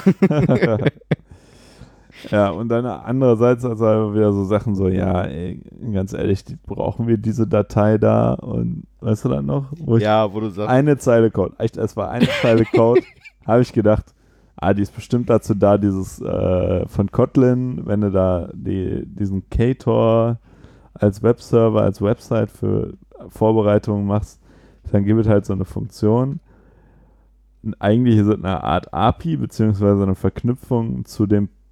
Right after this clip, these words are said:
Speaker 2: äh, einfach nur zu dem Logo von Ktor.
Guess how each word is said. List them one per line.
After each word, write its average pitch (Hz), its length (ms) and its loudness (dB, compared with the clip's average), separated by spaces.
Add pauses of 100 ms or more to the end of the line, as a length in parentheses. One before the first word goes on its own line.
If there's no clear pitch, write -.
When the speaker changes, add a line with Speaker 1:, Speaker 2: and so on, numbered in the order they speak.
(260)
Speaker 2:
äh, 98 340 -2 (320)
einfach 127 300 2
nur 120 280 2
zu - 160 -8
dem 98 200 0
Logo 117 480 2
von 104 500 -6 (260)
Ktor. - 480 -4